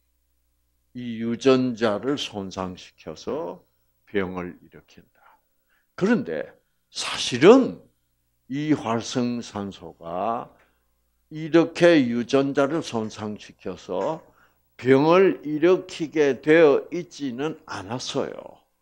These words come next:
어, 않고 어떻게 되게 있냐면 이 활성산소는 반드시 이 에스오디라는 물질, 이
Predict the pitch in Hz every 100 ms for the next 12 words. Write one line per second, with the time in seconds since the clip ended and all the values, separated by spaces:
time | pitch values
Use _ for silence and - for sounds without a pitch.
0 | _ _ - 76 55 - _ _ _ _
1 | 52 _ - 71 82 156 - _ _ _
2 | _ - 101 - 185 185 175 147 110 87
3 | - - - 151 120 - _ _ _ _
4 | _ 160 185 131 139 143 - 151 156 -
5 | 117 107 - 82 101 127 117 107 110 127
6 | 175 - 87 98 165 _ _ _ _ _
7 | - 151 156 _ 180 226 - - - -
8 | 135 139 123 110 131 117 85 _ _ _
9 | _ _ _ _ _ 110 113 110 107 107
10 | 147 214 214 - 101 107 95 - 73 _
11 | _ _ _ _ _ 82 _ _ _ _
12 | _ _ 117